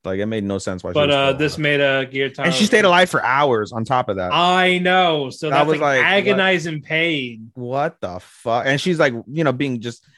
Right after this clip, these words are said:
Speaker 1: held on, like, this guy's sh-, fucking shoulders on some rough clothes or whatever the fuck. Like,
Speaker 2: But I was gonna say, she was tied up and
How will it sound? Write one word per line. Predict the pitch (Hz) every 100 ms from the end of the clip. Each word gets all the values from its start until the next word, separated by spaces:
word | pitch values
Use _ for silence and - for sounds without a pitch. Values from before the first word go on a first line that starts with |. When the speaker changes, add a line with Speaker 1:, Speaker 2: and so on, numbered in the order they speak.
| _
Speaker 1:
held | 143 143 135 110 98
on, | 113 117
like, | 110 104
this | 110
guy's | 107 110 107
sh-, | - - _
fucking | - 117 110 101
shoulders | 110 117 101 95 92 -
on | 101
some | - 98
rough | 92 107
clothes | - 110 107 104
or | 95
whatever | 95 104
the | 95
fuck. | - 90 -
Like, | 101
Speaker 2:
But | 220
I | 240
was |
gonna | 233 233
say, | 214 160
she | 190
was | 180
tied | - 185 175
up | 190 156
and | 160